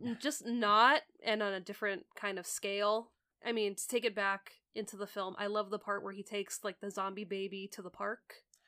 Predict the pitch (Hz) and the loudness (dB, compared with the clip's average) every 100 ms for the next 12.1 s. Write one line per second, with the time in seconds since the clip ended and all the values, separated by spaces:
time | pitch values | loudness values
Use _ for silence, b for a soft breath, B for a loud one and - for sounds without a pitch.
0 | b b b 156 233 311 302 - 233 196 | b b b 2 4 4 0 -2 -4 0
1 | - 117 123 143 113 107 135 156 170 180 | 4 4 4 -2 0 0 -2 -4 -2 -2
2 | 190 - - 240 208 180 - _ 180 175 | -4 -8 2 4 4 -2 -14 _ 8 12
3 | 120 - - 131 135 135 131 - _ _ | 12 10 4 6 6 4 -4 -6 _ _
4 | _ 92 - 190 185 185 185 165 139 156 | _ _ 2 2 6 4 4 -2 -2 0
5 | 185 - 147 139 139 - - 139 147 147 | -2 0 4 4 2 -2 6 6 6 0
6 | 147 139 110 107 - - 110 127 - - | 4 6 6 0 -4 0 0 0 -8 -20
7 | - - - - - 120 120 131 110 107 | -20 -20 -20 -20 2 4 4 -2 -4 -2
8 | 101 104 120 123 147 139 143 165 170 _ | -2 2 4 4 2 0 0 -6 -8 _
9 | _ _ _ _ _ 139 156 160 - 156 | _ _ _ _ _ -2 0 0 2 0
10 | - _ _ _ _ _ _ 113 113 110 | 0 _ _ _ _ _ _ 2 4 6
11 | 123 139 127 147 131 120 113 101 113 101 | 6 4 2 2 6 4 4 0 0 0
12 | 403 | 0